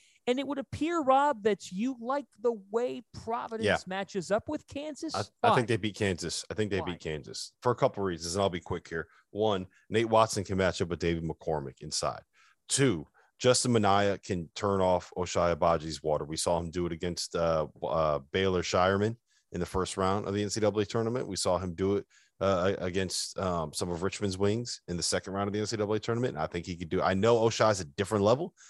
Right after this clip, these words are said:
Speaker 2: I think he could do it there. I would argue that, uh, the, the point guard play is more steady for, um, for Providence. G-,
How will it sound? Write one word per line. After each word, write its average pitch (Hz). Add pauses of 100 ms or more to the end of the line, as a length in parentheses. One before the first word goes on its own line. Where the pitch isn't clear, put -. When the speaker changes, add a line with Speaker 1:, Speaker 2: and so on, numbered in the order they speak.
(160)
Speaker 2:
I 85
think 87
he 87
could 82
do 87
it 85
there. 71 (340)
I 107
would 101 (100)
argue 113
that, 95 (500)
uh, 82 (140)
the, 90
the 87
point 107
guard 120
play 110
is 92
more 90
steady 110 (340)
for, 127 (120)
um, 113 (200)
for 123
Providence. 127
G-, 95